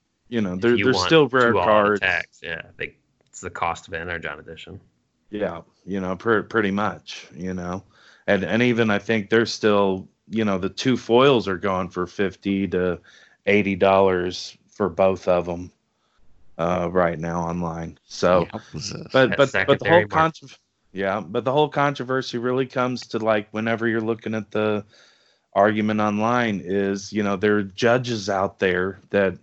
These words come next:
Speaker 1: you know, are saying, "Well, I don't allow proxies," you know, and it's like, well, you, you can't do that because the tournament rule says you have to allow proxies.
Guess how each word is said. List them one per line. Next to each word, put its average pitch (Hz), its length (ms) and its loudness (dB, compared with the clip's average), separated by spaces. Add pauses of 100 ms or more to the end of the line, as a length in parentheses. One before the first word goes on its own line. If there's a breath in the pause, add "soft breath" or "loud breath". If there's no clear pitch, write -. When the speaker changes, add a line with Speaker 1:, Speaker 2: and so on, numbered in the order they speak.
Speaker 1:
you 98 140 -2
know, 92 140 -2
are 98 160 2
saying, 101 400 0
"Well, 101 120 2
I 104 180 6
don't 107 420 0 (580)
allow 107 380 4
proxies," 95 880 -2 (720)
you 107 160 -4
know, 90 340 -2
and 107 160 0
it's 101 140 -4
like, 107 200 0
well, 117 160 4
you, 110 220 -2 (160)
you 110 160 -6
can't 107 420 -2
do 147 200 6
that 117 280 4
because 120 300 -2
the 123 80 0
tournament 120 640 0 (100)
rule 123 300 0
says 120 320 0
you 123 80 0
have 143 340 0
to 113 160 0
allow 95 300 -2
proxies. 80 800 -16